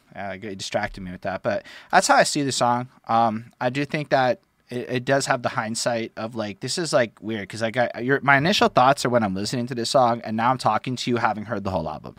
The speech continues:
So, not that I hadn't heard the whole album, but, like, when we do the review part, you focus on a song, and you don't often think about it in the context of the album till later on. But yeah, Zamanel is correct.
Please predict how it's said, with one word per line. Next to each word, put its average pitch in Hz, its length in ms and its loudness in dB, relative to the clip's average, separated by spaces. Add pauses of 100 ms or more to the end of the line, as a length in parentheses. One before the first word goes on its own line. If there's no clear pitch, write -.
(360)
So, 110 340 0 (260)
not 160 200 2
that 175 100 4
I 135 60 4
hadn't 120 260 4
heard 117 220 -2
the 104 100 -4
whole 113 180 0
album, 95 420 -2
but, 95 160 -6
like, 98 180 -4
when 117 100 -2
we 110 100 -2
do 113 240 0
the 104 140 -4
review 101 360 -2
part, 92 260 -2
you 92 80 -8
focus - 440 -2
on 107 120 -2
a 101 80 -4
song, 95 580 -2
and 113 100 -4
you 117 60 0
don't 139 220 0
often 113 640 -2 (440)
think 120 220 0
about 104 240 0
it 101 60 -6
in 101 80 -6
the 95 80 -8
context 107 500 -6
of 101 40 -6
the 95 60 -6
album 92 260 -6
till - 140 -6
later 90 260 -8
on. 85 200 -4 (460)
But 107 80 -4
yeah, 131 240 4 (880)
Zamanel 147 500 4
is 117 80 -2
correct. 110 500 -6